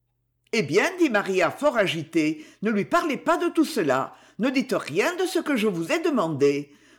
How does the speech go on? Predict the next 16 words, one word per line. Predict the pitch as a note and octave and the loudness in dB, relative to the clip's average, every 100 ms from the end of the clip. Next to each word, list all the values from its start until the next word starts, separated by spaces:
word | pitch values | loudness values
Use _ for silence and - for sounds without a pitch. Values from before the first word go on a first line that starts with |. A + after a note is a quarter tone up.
| F3+ | -6
Vous | |
serez | A#3+ C4+ F#3 | -2 0 0
récompensée | D3+ B3+ E4+ C#4+ G3+ F3+ D3+ A#3 D4+ | 0 -2 -2 -2 0 -2 -2 -2 -2
de | F4 | -2
votre | G#3 - | -2 -4
petite | D3+ D4 E4+ D#4+ A3+ | -4 -2 0 0 0
complaisance, | G#3+ E3+ D#3 D3+ C#3+ F#3+ D4+ E4 B3+ | 0 -2 0 0 0 0 -4 -4 -6
je | C3 | -2
vous | D#4 F4+ | -2 2
l'assure. » « | E4+ E3+ - C#3+ C#3 C3+ D3+ - _ _ _ _ _ _ _ _ _ | 2 0 -4 -2 0 0 -4 -14 _ _ _ _ _ _ _ _ _
Si | C4+ D#4 | -4 0
cette | E4+ E4+ | 0 2
jeune | C4+ C4+ A3+ | 2 2 0
fille | - G#3 D#3+ | -2 2 2
vous | C#3 | 2
questionne, | C#3+ G#3 - - D#3 B3 E4+ | 0 0 0 0 0 0 -4